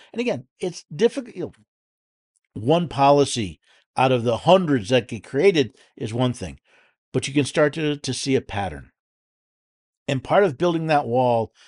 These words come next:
is taking responsibility for the decisions that you've made, not simply saying, "Oh, I gotta suffer the consequences," but, "Okay, now can I learn from that and, um,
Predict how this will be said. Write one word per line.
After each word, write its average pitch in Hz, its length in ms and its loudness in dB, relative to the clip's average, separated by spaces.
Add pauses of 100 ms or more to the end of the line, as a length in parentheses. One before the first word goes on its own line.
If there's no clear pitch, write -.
(260)
is 131 160 -2
taking 151 400 -2
responsibility 135 1080 -2 (480)
for 151 160 -4
the 131 120 0
decisions 156 500 -2
that 143 220 2
you've 107 180 -8
made, 139 480 2 (300)
not 175 260 -2
simply 160 420 0
saying, 131 360 -2
"Oh, 139 80 -2
I 139 140 2
gotta 131 180 0
suffer 127 260 0
the 98 60 -12
consequences," 110 840 -6 (680)
but, 131 240 2
"Okay, 135 460 0
now 160 340 2 (100)
can 151 120 -2
I 135 120 0
learn 175 360 0
from 143 240 -4
that 127 300 0 (360)
and, 120 520 -2 (380)
um, 107 440 -2